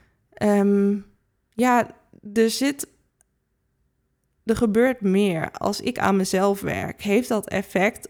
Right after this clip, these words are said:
ook op de ander. En als jij dus de weg vrijmaakt voor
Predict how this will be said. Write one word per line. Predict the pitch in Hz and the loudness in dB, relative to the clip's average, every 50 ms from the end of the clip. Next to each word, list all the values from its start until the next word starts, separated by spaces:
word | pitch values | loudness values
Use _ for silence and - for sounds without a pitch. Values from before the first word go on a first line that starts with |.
| _ _ | _ _
ook | 214 220 254 277 277 - | 2 2 2 2 0 -2
op | - 196 196 185 | -2 -4 -4 -4
de | - - | -8 -4
ander. | - - 165 - - - - - - - - - - - - - - - _ _ - | 0 0 2 2 0 -2 -6 -8 -8 -8 -12 -16 -20 -20 -20 -20 -20 -20 _ _ 0
En | 220 220 226 - | 2 2 0 2
als | - 220 220 220 - | 0 0 0 0 0
jij | 214 208 202 214 233 262 247 | 0 2 4 4 2 2 2
dus | 202 214 208 208 208 | 2 2 2 2 2
de | 196 180 | 0 0
weg | 175 190 185 208 214 - | 0 0 -2 -2 -4 -4
vrijmaakt | - - 185 180 202 226 233 214 190 151 - 180 - - | -6 -4 -2 0 0 0 0 -2 -2 -4 -4 -8 -10 -12
voor | - - - 190 220 220 220 226 220 214 | -14 -10 -4 0 2 2 2 2 0 0